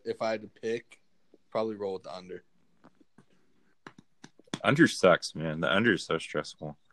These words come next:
Speaker 2: Because once the over hits, it's like, "All right, well, there's no reason to watch the <laughs> game anymore."
Speaker 1: Yeah.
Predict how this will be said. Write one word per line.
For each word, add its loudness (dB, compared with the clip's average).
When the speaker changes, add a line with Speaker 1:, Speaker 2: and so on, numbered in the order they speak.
Speaker 2:
Because 8
once 0
the 2
over 4
hits, -4
it's -20
like, -6
"All -8
right, -6
well, -8
there's -16
no -6
reason -4
to -10
watch -8
the -16
<laughs> -14
game -4
anymore." -6
Speaker 1:
Yeah. -2